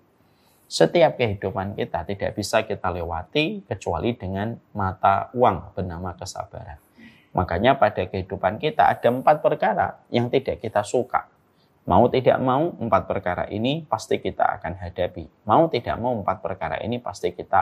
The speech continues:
akan cicipi pada perjalanan kita. Apa empat perkara ini?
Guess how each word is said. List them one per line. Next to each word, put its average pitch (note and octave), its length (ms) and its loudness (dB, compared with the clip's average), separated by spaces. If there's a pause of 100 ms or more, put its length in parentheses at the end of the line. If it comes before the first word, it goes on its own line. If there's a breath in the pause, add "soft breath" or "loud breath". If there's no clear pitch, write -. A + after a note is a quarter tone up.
(140)
akan B2+ 320 -2 (320)
cicipi - 580 -2
pada - 300 -4
perjalanan E2+ 560 -4
kita. - 320 -8 (480 soft breath)
Apa - 240 6
empat - 240 2
perkara G#2 480 -2
ini? E2+ 240 -4